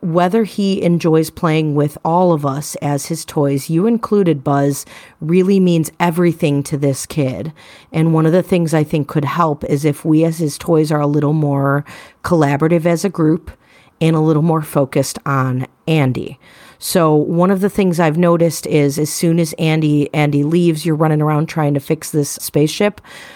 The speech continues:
One of the things that we could do in this regard is when Andy comes in the room, we need you to fall down to the ground immediately and stay there for a little bit longer, okay? You can still work on your spaceship when Andy's out of the room, but we need to make sure that you're really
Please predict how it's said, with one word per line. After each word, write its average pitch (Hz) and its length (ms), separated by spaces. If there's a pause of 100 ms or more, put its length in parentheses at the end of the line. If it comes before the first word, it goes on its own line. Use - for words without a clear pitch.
(180)
One 175 200
of 196 80
the 208 80
things 196 260
that 185 100
we 170 100
could 165 180
do 165 180
in 165 100
this 160 200
regard 147 360
is 139 160
when 151 140
Andy 147 260
comes 170 300
in 147 40
the 147 80
room, 143 180
we 147 120
need 147 240
you 147 60
to 139 60
fall 139 260
down 135 300
to 143 100
the 135 80
ground 127 400 (460)
immediately 135 720 (160)
and 170 120
stay 247 220
there 277 160
for - 140
a 240 40
little 196 400
bit 190 180
longer, 147 500
okay? 170 380 (340)
You 277 100
can 415 160
still 254 220
work 190 200
on 170 160
your 160 100
spaceship 147 500
when 143 120
Andy's 143 320
out 160 160
of 143 80
the 156 60
room, 165 360 (440)
but 165 420
we 185 80
need 170 260
to 175 100
make 147 200
sure 160 220
that 254 200
you're 240 140
really 196 600